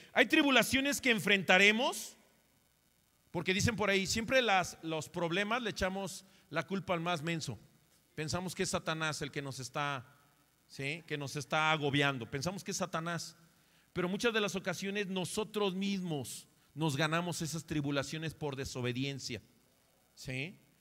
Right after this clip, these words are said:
Por desobediencia. Y a veces me diría alguien: "Pero es que yo no sabía".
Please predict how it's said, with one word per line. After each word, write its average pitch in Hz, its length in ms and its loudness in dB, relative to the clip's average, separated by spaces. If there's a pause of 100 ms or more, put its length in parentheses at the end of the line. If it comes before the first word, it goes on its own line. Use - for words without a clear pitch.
(120)
Por 220 280 2
desobediencia. 226 1200 6 (680)
Y 185 100 4
a 214 40 8
veces 226 320 6
me 214 160 6
diría 226 340 8
alguien: 226 320 6 (280)
"Pero 262 120 2
es 339 120 2
que 311 140 12
yo 330 180 8
no 339 120 4
sabía". 302 680 10